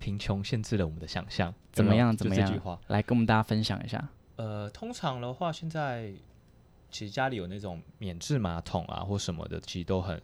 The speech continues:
Speaker 2: 好像蛮普遍的耶。
Speaker 1: 很普遍的。
Speaker 2: 哦。
Speaker 1: 那我觉得比较夸张一点是有地暖。
Speaker 2: 地暖？台湾这么热还有地暖？
Speaker 1: 对，这就是我问为什么、就是
Speaker 2: 你说整个家里，然后下面铺地暖系统？
Speaker 1: 对啊。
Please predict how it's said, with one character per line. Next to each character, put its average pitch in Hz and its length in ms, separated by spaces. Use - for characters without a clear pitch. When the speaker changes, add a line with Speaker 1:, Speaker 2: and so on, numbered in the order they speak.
Speaker 2:
好 - 160
像 113 80
蛮 113 160
普 95 160
遍 92 260
的 90 60
耶。 113 60
Speaker 1:
很 110 80
普 104 120
遍 92 300
的。 - 120
Speaker 2:
哦。 95 340
Speaker 1:
那 143 220
我 123 120
觉 110 60
得 - 20
比 98 60
较 110 80
夸 165 260
张 156 180
一 151 40
点 104 200
是 98 560
有 95 140
地 135 280
暖。 87 240
Speaker 2:
地 190 260
暖？ 143 300
台 151 180
湾 180 180
这 185 120
么 170 120
热 160 160
还 160 220
有 123 100
地 131 140
暖？ 107 180
Speaker 1:
对， 127 40
这 143 120
就 151 80
是 139 100
我 101 160
问 107 180
为 113 120
什 87 160
么、 80 100
就 - 60
是 151 40
Speaker 2:
你 151 60
说 240 160
整 156 260
个 143 100
家 165 260
里， 180 120
然 127 140
后 160 100
下 175 200
面 170 180
铺 185 220
地 196 300
暖 117 240
系 185 220
统？ 110 360
Speaker 1:
对 104 200
啊。 98 360